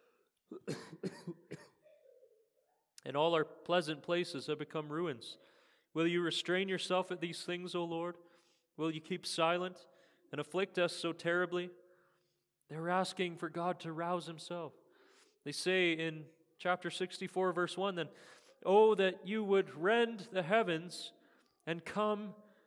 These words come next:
down." So they were reflecting on the past mighty works of God, even his salvation at the time of the Exodus in chapter sixty-three,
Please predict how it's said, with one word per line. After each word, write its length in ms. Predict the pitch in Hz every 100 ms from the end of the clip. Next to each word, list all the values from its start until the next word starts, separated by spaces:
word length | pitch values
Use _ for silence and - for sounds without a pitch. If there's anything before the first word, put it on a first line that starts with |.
| _ _ -
down." 460 | 196 208 220 175 110 - - - - _ _ _ _ _ _
So 160 | - 165
they 80 | 180
were 140 | 190
reflecting 600 | 175 175 196 214 214 185
on 200 | 175 175
the 80 | 170
past 480 | - 196 208 - 180
mighty 380 | 185 220 208
works 440 | 170 202 220 - -
of 160 | 165
God, 460 | - 190 196 165 - - - - - _ -
even 260 | 196 185
his 600 | 170 180 156 - - - _ _
salvation 800 | - - 185 190 202 214 - 180
at 140 | 170 165
the 80 |
time 400 | 170 185 202 208
of 160 | 180 156
the 180 | 180 175
Exodus 680 | 214 - 208 180 123 - - - _ _ _ _ -
in 220 | 170 175
chapter 440 | - 196 196 180 170
sixty-three, 920 | - 214 - 175 165 - 226 214